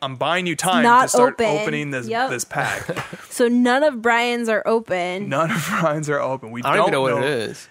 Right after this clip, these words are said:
Speaker 1: what's inside. Well, we'll
Speaker 2: Yeah,
Speaker 1: see
Speaker 2: he
Speaker 1: what
Speaker 2: doesn't
Speaker 1: comes out
Speaker 2: know
Speaker 1: first.
Speaker 2: which ones are which, so
Speaker 3: That's
Speaker 2: it's
Speaker 3: true.
Speaker 2: going to be interesting.
Speaker 1: All right. Drum
Speaker 3: Drum
Speaker 1: roll.
Speaker 3: roll,
Speaker 1: I'm so
Speaker 3: please.
Speaker 1: excited to see what's in these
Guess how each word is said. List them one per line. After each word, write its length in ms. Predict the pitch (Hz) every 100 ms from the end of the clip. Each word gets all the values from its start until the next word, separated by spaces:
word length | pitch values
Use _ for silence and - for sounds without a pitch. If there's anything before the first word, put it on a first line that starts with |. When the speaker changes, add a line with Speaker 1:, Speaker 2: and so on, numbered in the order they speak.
| _
Speaker 1:
what's 240 | 135 135 135
inside. 260 | 120 113
Well, 160 | 120 -
we'll 100 | 156
Speaker 2:
Yeah, 100 | -
Speaker 1:
see 120 | -
Speaker 2:
he 60 | 302
Speaker 1:
what 140 | 302
Speaker 2:
doesn't 140 | 330 320
Speaker 1:
comes 60 | 254
out 160 | 254 262
Speaker 2:
know 100 | 226
Speaker 1:
first. 100 | 220
Speaker 2:
which 200 | 240 -
ones 400 | 220 220 226 214
are 160 | 196 196
which, 560 | 196 214 170 - -
so 540 | - 220 202 196 190 175
Speaker 3:
That's 120 | - 208
Speaker 2:
it's 120 | -
Speaker 3:
true. 100 | -
Speaker 2:
going 260 | 220 247 240
to 100 | 214
be 140 | 214
interesting. 960 | - 208 214 190 190 - 175 135 180 208 _ -
Speaker 1:
All 320 | 117 123 123
right. 580 | 120 110 104 101 - - - - - - _
Drum 400 | 139 135 190 254 233
Speaker 3:
Drum 40 | 202
Speaker 1:
roll. 420 | 220 254 226 160
Speaker 3:
roll, 100 | 127
Speaker 1:
I'm 40 | 135
so 360 | - - 165
Speaker 3:
please. 80 | 190
Speaker 1:
excited 420 | 160 170 160 151
to 80 | 139
see 200 | - 143
what's 200 | 139 131
in 160 | 123 117
these 280 | 113 113